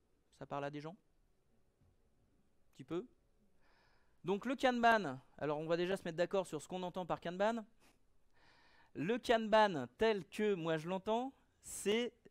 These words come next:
c'est celui-là. C'est celui qui date de deux mille sept dans le livre de David Anderson et qui s'inspire de ce que Toyota, encore eux, appelle le système Kanban, qui est un, une manière de gérer des chaînes de production.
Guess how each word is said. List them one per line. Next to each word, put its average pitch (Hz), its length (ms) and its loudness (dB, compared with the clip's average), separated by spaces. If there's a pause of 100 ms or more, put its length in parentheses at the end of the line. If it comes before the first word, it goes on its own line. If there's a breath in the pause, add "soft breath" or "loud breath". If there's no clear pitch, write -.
(180)
c'est - 220 -8
celui-là. 214 580 0
C'est - 180 -8
celui 185 460 -6
qui - 180 -14
date 160 260 0
de 131 100 -4
deux 143 120 -6
mille 143 180 -6
sept - 520 -2 (800 soft breath)
dans 151 160 -2
le 165 100 0
livre 208 280 -2
de 190 260 2
David 175 360 0
Anderson 156 580 -4 (120)
et 277 160 -2
qui 247 180 -2
s'inspire 220 760 -4 (120)
de 151 260 -2
ce - 100 -6
que 175 120 -4
Toyota, 196 720 0
encore 151 400 -2
eux, 151 100 0
appelle 143 360 -2
le 127 120 -4
système 233 540 -2
Kanban, 147 520 -2 (680 soft breath)
qui - 120 -4
est 180 140 -2
un, 151 220 -4
une 139 160 -4
manière 147 580 -2
de 139 240 -2
gérer 147 380 0
des 160 160 -4
chaînes 180 240 -6
de 156 100 -4
production. - 420 -10